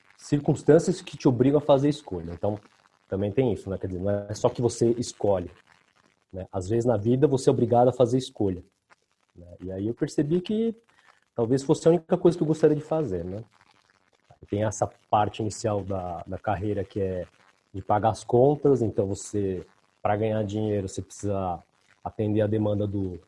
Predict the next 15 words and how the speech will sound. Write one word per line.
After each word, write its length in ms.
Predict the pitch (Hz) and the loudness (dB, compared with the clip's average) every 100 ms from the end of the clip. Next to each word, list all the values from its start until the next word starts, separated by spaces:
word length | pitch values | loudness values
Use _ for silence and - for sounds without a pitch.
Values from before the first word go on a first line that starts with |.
| _ - | _ -10
do 100 | 101 | -6
cliente, 640 | 107 101 107 127 127 107 | -2 0 0 0 -2 -6
de 100 | 95 | -6
terceiro, 640 | 104 95 - 101 113 123 - | -4 -6 -4 -2 -2 -4 -10
seja 320 | - 113 113 | -2 0 0
na 120 | 107 | 0
forma 280 | - 107 104 | 0 -2 -2
de 80 | 104 | -6
encomenda, 600 | - 101 101 120 120 104 | -6 -4 0 0 0 -2
seja 260 | 113 101 | -2 -2
na 120 | 101 | -2
forma 380 | - 101 98 98 | -4 -4 -4 -4
de, 320 | 92 95 90 90 _ _ _ _ _ | -6 -6 -6 -10 _ _ _ _ _
de 100 | 95 | -8
aluno, 500 | 95 95 101 127 160 | -4 -4 -4 -4 -6